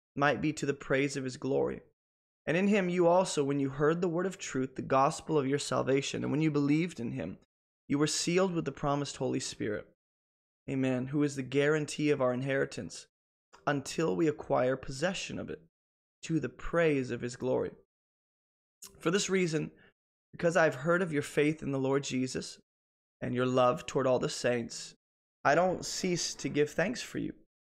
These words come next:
remembering you in my prayers, that the God of our Lord Jesus Christ, the Father of glory, may give you the spirit of wisdom." Now, some translations here attribute this to the Holy Spirit.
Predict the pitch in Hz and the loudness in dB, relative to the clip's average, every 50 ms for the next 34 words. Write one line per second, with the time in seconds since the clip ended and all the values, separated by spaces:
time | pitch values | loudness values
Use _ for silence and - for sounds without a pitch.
0 | _ _ _ _ _ - 139 131 135 139 143 151 160 175 170 165 151 151 156 160 | _ _ _ _ _ -2 0 2 2 2 2 2 0 0 0 2 2 2 2 2
1 | 170 170 165 160 - - 131 127 131 135 - - 135 131 - 127 127 131 135 139 | 0 0 -2 -2 0 2 2 4 2 2 0 -2 -4 -4 -4 -4 0 2 4 4
2 | 139 156 151 151 143 135 139 139 139 139 131 135 143 139 135 135 139 - - - | 4 2 2 2 2 4 4 4 4 2 2 0 -2 -2 -2 -4 -8 -10 -8 -2
3 | - 127 127 127 - - - - - - - - - 127 127 139 156 165 156 135 | 0 0 2 2 -2 -4 -8 -12 -14 -16 -10 -4 0 0 2 2 0 0 -2 -4
4 | 123 127 - 120 127 139 147 143 127 113 - - - - - _ _ _ _ _ | -4 -6 -6 -2 0 2 2 2 2 0 -4 -8 -14 -20 -20 _ _ _ _ _
5 | _ 131 135 131 127 131 135 147 165 175 170 170 170 160 147 139 139 - - - | _ -2 0 0 -2 -2 0 0 0 0 0 0 0 0 0 0 -2 -6 -8 -4
6 | - 143 143 139 131 120 127 127 143 151 143 - - - - - - - _ _ | -2 0 0 2 0 0 0 2 2 2 0 -2 -6 -8 -8 -8 -10 -16 _ _
7 | _ _ _ _ _ _ _ _ _ _ - 104 120 - - 147 160 156 180 160 | _ _ _ _ _ _ _ _ _ _ -6 -6 -2 0 0 0 0 2 0 0
8 | 147 135 143 143 143 139 - 135 131 - - - 131 131 127 - - - 139 135 | 2 4 2 2 2 2 -2 -4 -6 -6 -4 -2 0 0 0 -2 -4 -4 -2 -2
9 | 127 82 82 127 - - - 127 117 127 131 131 139 143 135 - - - - 104 | -2 -2 -4 -6 -6 -6 -4 -4 -4 0 0 2 2 2 0 -2 -6 -8 -6 -4
10 | 107 113 135 - - - | -2 -2 -2 -4 -8 -18